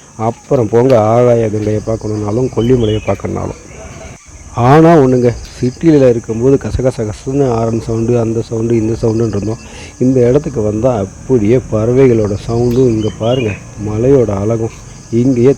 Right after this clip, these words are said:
தங்கிலான்ற அளவுக்கு தோணுது, அப்படி இருக்கு.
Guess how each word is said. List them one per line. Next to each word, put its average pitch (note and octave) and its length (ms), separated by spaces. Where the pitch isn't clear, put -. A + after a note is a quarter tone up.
தங்கிலான்ற A#2 600
அளவுக்கு C3 340
தோணுது, G#2+ 300
அப்படி A#2 440
இருக்கு. G#2+ 280